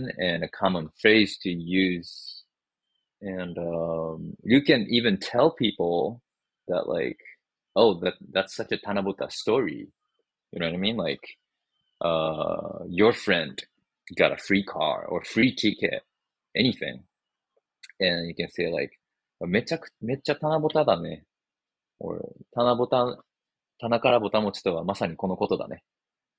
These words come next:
<laughs> Uh, I would probably use it, まさにsomething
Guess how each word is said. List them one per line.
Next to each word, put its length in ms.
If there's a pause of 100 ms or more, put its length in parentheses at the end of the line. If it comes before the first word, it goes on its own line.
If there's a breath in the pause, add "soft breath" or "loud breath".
(600)
<laughs> 760 (960 loud breath)
Uh, 360
I 160
would 340
probably 380
use 360
it, 220
ま 120
さ 200
に 300 (1040)
something 640